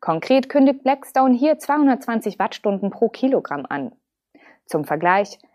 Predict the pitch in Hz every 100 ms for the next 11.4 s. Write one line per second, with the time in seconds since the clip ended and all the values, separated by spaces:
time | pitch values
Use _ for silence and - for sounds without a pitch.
0 | _ _ 202 220 202 214 294 294 254 240
1 | 233 226 214 - 220 240 277 262 247 226
2 | 247 - 226 214 202 - 269 240 220 254
3 | 277 - - 294 320 302 - 320 320 262
4 | 302 294 - - 320 - 233 - 214 202
5 | 196 185 185 180 - 262 262 202 180 170
6 | 180 180 175 175 180 175 190 247 - -
7 | 226 220 302 311 294 269 - 302 320 285
8 | 269 269 262 269 - - 269 254 254 254
9 | 247 214 202 - 208 170 - 175 - 165
10 | - 175 170 175 - 254 - 160 - 143
11 | 151 147 127